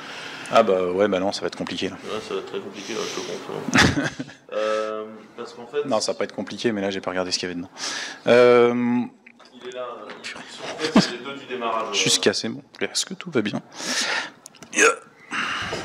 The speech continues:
Speaker 2: C'est les deux du démarrage.
Speaker 1: C'est bon ? Ok, donc, euh, slash proc et slash sys, c'est donc pas des file systems, euh, qui sont montés à proprement parler. C'est-à-dire que si,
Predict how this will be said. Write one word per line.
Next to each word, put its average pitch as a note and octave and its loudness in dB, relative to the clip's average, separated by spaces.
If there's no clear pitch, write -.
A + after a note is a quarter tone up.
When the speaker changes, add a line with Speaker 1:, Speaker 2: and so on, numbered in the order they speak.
Speaker 2:
C'est - -8
les B2+ 0
deux C3+ -2
du B2+ -8
démarrage. A2 0
Speaker 1:
C'est - 0
bon ? C3+ 8
Ok, B2+ 10
donc, C#3 8
euh, C3+ 8
slash F3 0
proc - -2
et C3 -2
slash - -2
sys, G3 -6
c'est - -6
donc C3 -8
pas F#3+ 4
des C#3 -4
file D3 -2
systems, D#3+ -4
euh, A#2 -6
qui - -14
sont C3 -6
montés C3 2
à D3 6
proprement C#3 -4
parler. C3 2
C'est-à-dire B2+ -4
que - -8
si, C3 -6